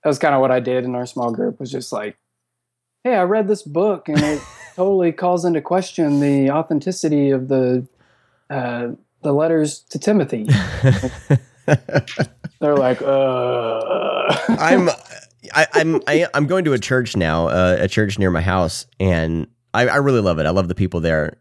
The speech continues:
Speaker 2: and I really have a lot of respect for the pastor, but I'm terrified to join their Bible, their men's Bible study group.
Speaker 1: Oh, yeah.
Speaker 2: Absolutely terrified, because what they're doing is they're going through, you know,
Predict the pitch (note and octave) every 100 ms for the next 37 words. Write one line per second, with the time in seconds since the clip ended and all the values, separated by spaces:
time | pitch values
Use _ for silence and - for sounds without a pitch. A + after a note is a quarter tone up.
0 | - E2 D#2 - D#2 F2 F2+ F2 - _
1 | _ G2+ F#2+ D#2+ F2+ E2 F2 - G2+ -
2 | F2 - E2+ E2+ - D#2 D#2+ - G#2+ G#2
3 | G#2 - _ - - - D#3+ C3+ - D#2+
4 | C#2+ C#2 - _ _ - G#2+ F2+ A2 G#2
5 | G2 F#2+ F#2+ - F#2+ G2 F2+ F2+ E2 -
6 | F#2+ F#2 F2+ D#2+ D#2+ D#2+ - E2+ D2 -
7 | F2+ A#2+ A#2 A#2 A#2 A#2 A#2 - C#3 C3
8 | C#3 B2+ A2+ G2+ F#2 F#2+ E2+ E2+ - -
9 | - - - - A#2+ B2+ A2+ C#3 C#3+ B2
10 | A#2 A2 G2 A2 G#2 G2+ F#2+ F2+ - G2
11 | F2+ F2 F2+ - A2+ E2 D#2 D#2